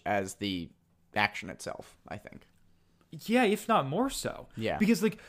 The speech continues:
Speaker 2: so we talked, the last two episodes were a very plot-heavy spy adventure
Speaker 1: Mm-hmm.
Speaker 2: that was fun,
Speaker 1: Mm-hmm.
Speaker 2: and we enjoyed,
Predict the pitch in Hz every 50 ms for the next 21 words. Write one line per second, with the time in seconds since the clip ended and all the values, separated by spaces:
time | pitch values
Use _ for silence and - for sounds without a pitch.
0 | - - - - - 220 196 240 220 190 - - - - 254 254 247 - - -
1 | - - - _ - - 147 160 147 160 156 156 156 - - - - - _ _
2 | _ _ _ _ _ _ - - - - 226 196 160 170 208 - - 175 - -
3 | 123 110 104 104 104 104 - - - _ _ _ - 127 127 123 117 113 110 -
4 | - - - - _ _ 131 120 110 101 123 117 117 117 117 117 117 117 113 -
5 | _ _ _ _ - - - - 131 143 165 165 - - - 160 151 131 139 139
6 | 139 139 - - - - - - 123 117 131 139 139 131 123 120 113 110 113 -
7 | - - 110 107 104 - _ _ - - 113 113 104 120 110 113 - 123 120 113
8 | 104 107 - - - - _ _ _ _ _ _ _ _ _ _ _ _ _ -
9 | - - - 196 202 190 147 135 180 202 - _ _ _ - 156 151 143 135 117
10 | 151 143 131 127 - - - 139 151 151 151 147 151 147 139 135 - - - 127
11 | 113 110 107 104 110 143 170 180 180 175 165 170 170 170